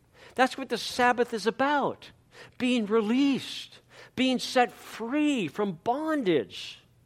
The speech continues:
And as Jesus said this, all his opponents were being humiliated. The entire multitude was rejoicing. They were exhilarated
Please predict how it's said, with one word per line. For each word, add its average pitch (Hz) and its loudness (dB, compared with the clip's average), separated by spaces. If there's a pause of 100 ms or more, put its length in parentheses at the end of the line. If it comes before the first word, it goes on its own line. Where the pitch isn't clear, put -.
(2000)
And 151 -2
as 160 -2
Jesus 170 -6
said 196 -2
this, 165 -4
all 202 0
his 160 -4
opponents 160 -2
were 127 -6
being 135 -4 (140)
humiliated. 101 -8 (1600)
The 127 -4
entire 147 2
multitude 143 0
was 113 -10
rejoicing. 143 -2
They 101 -6
were 101 -8
exhilarated 127 0